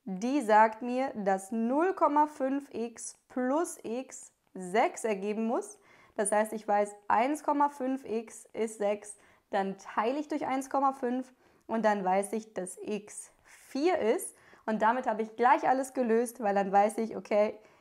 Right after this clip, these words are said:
hier muss vier Längeneinheiten drankommen, dementsprechend sind's hier zwei Längeneinheiten. X ist dann auch hier oben vier und dann habe ich die ganze Höhe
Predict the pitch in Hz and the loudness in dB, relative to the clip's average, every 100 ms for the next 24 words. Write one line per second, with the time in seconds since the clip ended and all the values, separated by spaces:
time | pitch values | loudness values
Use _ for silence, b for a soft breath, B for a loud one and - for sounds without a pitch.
0 | b - 277 302 302 302 233 196 196 - | b -2 4 4 4 0 0 0 -2 -12
1 | _ - - 370 330 294 294 294 277 269 | _ -14 -2 0 2 2 2 6 4 4
2 | 240 247 254 254 240 254 B B - 220 | 0 0 2 0 0 0 B B -8 -2
3 | 214 220 - 220 208 202 196 - 220 202 | -2 -2 0 0 -2 -4 -6 -6 -2 -2
4 | 202 - 254 311 285 277 269 254 247 220 | -4 0 4 4 4 0 -2 -2 0 0
5 | 226 233 233 B B _ 330 330 302 320 | -2 -8 -10 B B _ -4 -4 -6 -4
6 | 269 226 247 254 - - _ - 214 - | 4 8 8 6 -6 -20 _ -4 -4 -2
7 | - 339 311 294 - 269 285 285 B B | 2 4 2 -2 -4 -2 -2 -4 B B
8 | B 240 220 214 226 214 226 - 202 185 | B 0 2 4 4 4 2 -6 -10 4
9 | 208 240 262 240 220 208 202 214 | 4 4 2 -2 0 0 0 -2